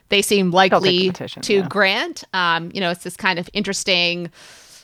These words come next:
Speaker 1: dilemma in D O J's position that, you know, the Mueller report completely exonerates me, um, and is the best report, you know, for me ever written, and yet there would be extraordinary harm to the country if it ever saw the light of day. Um,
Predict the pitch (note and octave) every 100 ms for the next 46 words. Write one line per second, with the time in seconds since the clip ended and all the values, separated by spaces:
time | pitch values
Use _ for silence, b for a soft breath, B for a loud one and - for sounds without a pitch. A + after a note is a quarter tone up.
0 | B _ - F#3+ G#3+ A#3+ C#4+ B3+ A#3 A3+
1 | A3 G3+ G3 G3 G3 F#3 F#3+ G#3 F#3+ A#3
2 | A3 G3+ G3 F3 E3+ F3 - F3+ F3 E3+
3 | E3+ - - G3 F#3+ G3 F#3 G3 F3+ F3
4 | F#3 - F#3+ F#3+ F3+ F3 E3+ E3+ - _
5 | G3 F3 G3+ G#3+ G#3+ G3 F#3+ - G3 F#3
6 | F3+ F3+ F3+ - F3 E3+ E3 E3 E3+ E3+
7 | - F3+ F3 - - F#3 F#3 F#3+ F3 F3
8 | D#3+ F3+ E3+ E3 F#3 F3 D#3+ D#3+ E3+ A3
9 | F#3+ F3+ F3 E3+ E3+ E3+ E3+ F3+ D#3 -
10 | E3+ E3+ E3+ E3+ F3 E3 C#3+ E3+ E3 E3+
11 | F3 E3 E3 D#3 E3+ D3+ D#3+ D#3+ D#3+ E3
12 | D#3 D#3 D#3+ D3 C#3+ C#3 - - - -
13 | E3 D3+ D#3